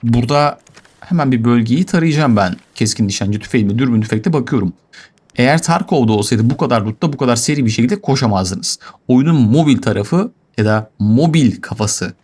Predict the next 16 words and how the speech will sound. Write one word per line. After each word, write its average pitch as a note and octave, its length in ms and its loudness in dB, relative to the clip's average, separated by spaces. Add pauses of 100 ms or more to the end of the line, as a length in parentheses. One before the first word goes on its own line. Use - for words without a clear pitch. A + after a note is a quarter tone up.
ve G#2+ 120 0
i-, D#3+ 300 -6
biraz E3+ 260 0
daha B2 240 0
kolay A#2 220 -2
olmasının G2+ 480 -2 (1080)
mantığı C3+ 540 0
bu. G2 160 -4 (300)
Bu F#3+ 120 2
bölgeye C#3 340 2
niye G2+ 120 2
geldiğimi F#2+ 380 0
söyleyeyim. G3 360 0
Burada G#3 180 -2
aslında F#3 260 -2
bir F#3 160 -4